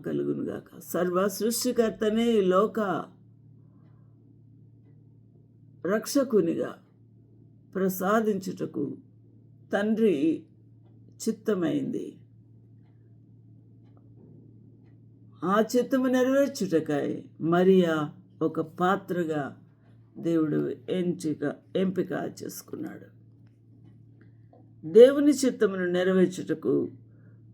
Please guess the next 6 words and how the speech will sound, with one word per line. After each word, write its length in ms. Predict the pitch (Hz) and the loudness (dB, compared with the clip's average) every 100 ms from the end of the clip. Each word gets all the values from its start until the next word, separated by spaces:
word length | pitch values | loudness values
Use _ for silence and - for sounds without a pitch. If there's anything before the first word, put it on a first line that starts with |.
| - | -4
ప్రభువుకు 920 | 202 220 233 240 185 - 160 151 143 - - - - - - - - - - - - - - - - - - - - | 4 6 8 8 8 4 4 4 2 -6 -20 -20 -20 -20 -20 -20 -20 -20 -20 -20 -20 -20 -20 -20 -20 -20 -20 -20 -12
పాత్ర 440 | 165 165 175 185 180 | -6 -4 -4 -2 -2
కావాలి, 640 | 147 139 151 147 143 147 - | -2 -2 0 0 -2 -6 -2
పనిముట్టు 540 | 214 226 247 254 - 226 | 0 2 2 2 2 0
కావాలి. 640 | 220 165 - - - - - - - | 0 -2 -4 -8 -16 -20 -20 -20 -2
పనిముట్టుగా, 960 | 226 262 277 294 - 294 247 185 131 | 0 2 4 2 4 2 4 4 4